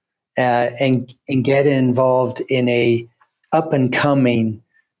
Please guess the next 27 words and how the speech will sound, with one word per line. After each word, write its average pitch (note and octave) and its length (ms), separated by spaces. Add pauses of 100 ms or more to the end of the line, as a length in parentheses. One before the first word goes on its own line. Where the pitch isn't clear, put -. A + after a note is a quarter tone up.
business, A#2+ 760 (520)
uh, B2 240
versus B2+ 640
going B2 360
bigger. A#2+ 360
I C3+ 100
think F#3 320 (300)
generally D#3 560
the B2+ 180
more C#3 480 (500)
big D#3+ 360
a D3+ 80
business D3 520
is, D3+ 320
the B2+ 80
more C3 360
likely B2+ 800
it B2 80
is A#2+ 160
going B2 340
to A#2+ 140
be A#2+ 440 (360)
to C3 600
already C3 340
have B2 260
structure C#3+ 640
and A#2+ 440